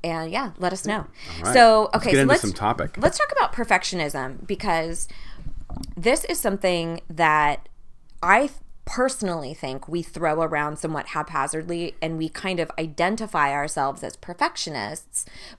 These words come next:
Speaker 1: but we don't really look at it for how detrimental it is. We kind of
Speaker 2: Mm-hmm.
Speaker 1: wear it like a badge of honor.
Speaker 2: Yeah.
Speaker 1: We're like, "Oh, well, that's 'cause I'm a perfectionist." And
Speaker 2: Yeah.
Speaker 1: it's, it's not that noble,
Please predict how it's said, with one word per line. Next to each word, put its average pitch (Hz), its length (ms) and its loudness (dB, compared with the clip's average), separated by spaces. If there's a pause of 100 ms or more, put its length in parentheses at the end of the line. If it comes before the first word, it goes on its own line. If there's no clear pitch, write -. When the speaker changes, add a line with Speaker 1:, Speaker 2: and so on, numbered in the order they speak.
Speaker 1:
but 190 240 6
we 185 180 -4
don't 175 640 -2 (920)
really 240 580 2
look 151 320 2
at 214 160 4
it 294 180 0
for 185 120 0
how 180 160 0
detrimental 156 840 -2
it 101 100 -4 (220)
is. - 180 -8
We 208 120 -2
kind 262 260 2
of 311 80 2
Speaker 2:
Mm-hmm. 170 80 -2
Speaker 1:
wear 170 180 4
it - 80 0
like - 140 -6
a 147 60 -8
badge - 260 -4
of 175 100 -2
honor. 214 760 6
Speaker 2:
Yeah. 220 280 2
Speaker 1:
We're 196 120 4
like, 202 180 6
"Oh, 247 320 12
well, 208 80 10
that's 196 220 6
'cause 208 120 -2
I'm 185 140 4
a 170 80 2
perfectionist." 165 960 -2
And 190 100 4
Speaker 2:
Yeah. 190 160 2
Speaker 1:
it's, 190 160 -2 (920)
it's 214 300 -2
not 208 440 2
that 160 220 4
noble, 170 520 0